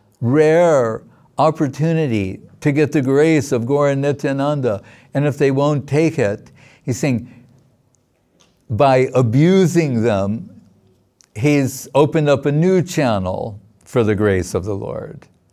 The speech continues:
And say, "How is that?" We see, like, sometimes you see parents and they have a little child and they're, like, interacting with someone and the child, like, kicks somebody and then hides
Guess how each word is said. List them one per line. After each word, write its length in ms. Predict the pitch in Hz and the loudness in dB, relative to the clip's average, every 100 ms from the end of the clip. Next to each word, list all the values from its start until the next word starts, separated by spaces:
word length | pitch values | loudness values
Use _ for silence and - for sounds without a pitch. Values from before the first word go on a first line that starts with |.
| _ _ _ | _ _ _
And 100 | 101 | -8
say, 160 | 113 92 - - - | -6 -6 -10 -20 -6
"How 280 | 123 127 | 0 0
is 160 | 123 110 | 0 -2
that?" 420 | 143 151 113 - _ _ _ _ _ _ _ - | -2 0 -2 -6 _ _ _ _ _ _ _ -6
We 120 | 127 | -4
see, 520 | 127 165 151 131 - - _ _ _ | -2 -2 -2 -2 -6 -16 _ _ _
like, 220 | - 135 131 | -4 -4 -4
sometimes 920 | - 147 147 156 151 147 139 - 131 | -2 -2 -2 -2 -2 -2 -4 -6 -4
you 100 | 131 | -4
see 240 | 131 139 | -2 -4
parents 600 | - 131 135 135 147 135 | -4 -4 -2 -2 -4 -4
and 120 | 131 | -4
they 100 | 123 | -2
have 180 | 127 120 | -2 -2
a 40 | |
little 280 | 120 123 123 | -2 -2 -2
child 680 | 113 135 127 120 123 139 139 _ _ _ _ _ _ _ - | -4 -4 -2 -2 -2 -4 -10 _ _ _ _ _ _ _ -4
and 200 | 143 143 | -2 2
they're, 220 | 143 139 | 2 2
like, 340 | 135 127 127 - - _ _ _ _ _ _ _ _ _ - | 2 0 -2 -6 -20 _ _ _ _ _ _ _ _ _ -4
interacting 640 | 135 139 131 127 131 135 | 0 2 2 0 -2 -4
with 140 | 127 117 | -4 -4
someone 340 | 143 131 123 127 | -4 -2 -2 -2
and 160 | 120 127 | -2 0
the 80 | |
child, 600 | 123 - 143 139 131 120 | -2 -2 -2 0 2 2
like, 260 | 104 101 104 - _ - | 0 -2 -4 -16 _ -8
kicks 320 | - 160 - | -2 -2 -2
somebody 880 | - 120 104 98 92 95 101 98 - _ _ _ | -4 -2 0 -2 -2 -2 -6 -10 -16 _ _ _
and 200 | 117 120 | -2 0
then 180 | 127 120 | 0 0
hides 680 | 113 131 127 117 98 - | 0 2 2 2 -2 -12